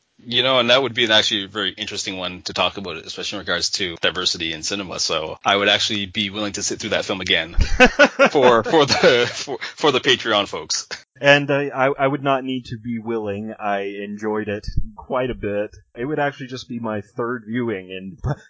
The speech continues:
Speaker 2: my previous two were within twenty-four hours of each other, so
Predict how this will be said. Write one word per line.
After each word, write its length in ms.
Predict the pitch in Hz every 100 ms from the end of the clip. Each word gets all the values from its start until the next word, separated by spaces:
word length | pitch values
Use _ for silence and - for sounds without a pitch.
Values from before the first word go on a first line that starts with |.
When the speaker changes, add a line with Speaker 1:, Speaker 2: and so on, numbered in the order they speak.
| -
Speaker 2:
my 120 | 113
previous 540 | - 123 123 127 117
two 240 | - 127 113
were 160 | 117
within 320 | 110 104 104
twenty-four 500 | 104 - 262 - 190
hours 320 | 202 277 165 120
of 80 |
each 200 | 104 98
other, 260 | 98 95 98
so 380 | 92 117 101